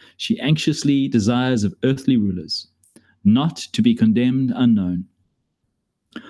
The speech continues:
What harm can it do to the laws supreme in their domain to give her a hearing? Nay, for that part of it,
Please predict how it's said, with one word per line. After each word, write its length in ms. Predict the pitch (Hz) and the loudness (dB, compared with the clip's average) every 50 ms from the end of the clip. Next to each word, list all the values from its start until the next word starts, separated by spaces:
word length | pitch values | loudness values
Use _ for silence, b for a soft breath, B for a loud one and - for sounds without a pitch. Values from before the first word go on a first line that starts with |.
| B B - | B B -4
What 140 | 143 143 | -4 -4
harm 420 | 139 - - 151 160 160 160 160 156 | -2 0 0 0 0 0 0 0 0
can 200 | 151 156 143 143 | 0 0 0 0
it 140 | 131 131 - | -2 -2 0
do 240 | - 120 113 107 | 0 2 2 0
to 120 | 101 - 101 | -2 -4 -4
the 100 | 101 110 | -2 -2
laws 380 | 98 104 101 95 92 95 - | -2 -2 -2 -4 -4 -6 -8
supreme 440 | - - 113 - - 147 151 156 151 147 | -6 -6 -6 -4 -2 -2 0 0 0 -2
in 60 | 143 | 0
their 140 | 135 127 123 | 0 0 0
domain 540 | 131 123 117 101 90 87 90 90 87 98 | 0 0 0 0 0 -2 -2 -4 -4 -4
to 100 | - - | -4 -4
give 240 | 95 - 117 120 120 | 0 2 0 0 0
her 280 | 117 - 117 113 110 113 | -2 -2 0 0 2 2
a 60 | 110 | 0
hearing? 440 | 104 110 95 90 92 87 87 90 95 | 0 0 0 0 0 -2 0 0 2
Nay, 340 | 107 123 127 117 98 98 - _ _ B B B B B B B B B _ | 2 2 2 0 -2 -4 -6 _ _ B B B B B B B B B _
for 100 | - 101 | -2 0
that 280 | 98 127 139 131 - | 0 0 0 -4 -6
part 240 | - - 131 131 123 | -4 -2 -2 0 0
of 120 | 110 92 - | 0 -2 -4
it, 180 | 57 - - | -8 -14 -16